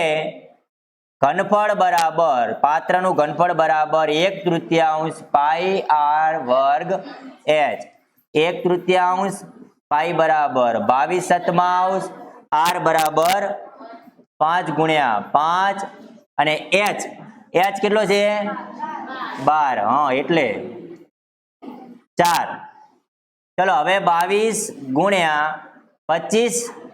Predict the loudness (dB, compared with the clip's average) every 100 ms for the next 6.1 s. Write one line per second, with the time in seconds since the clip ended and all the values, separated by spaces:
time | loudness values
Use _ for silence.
0 | -6 -2 0 2 2 0 2 2 2 0
1 | -2 -6 -8 -8 -8 -14 -2 0 2 0
2 | 2 2 2 -2 -10 -16 -20 -20 _ _
3 | _ _ _ _ _ _ _ _ _ 0
4 | 2 2 -2 -4 -6 -8 -8 -14 -20 -20
5 | _ 0 2 2 2 0 2 0 2 -2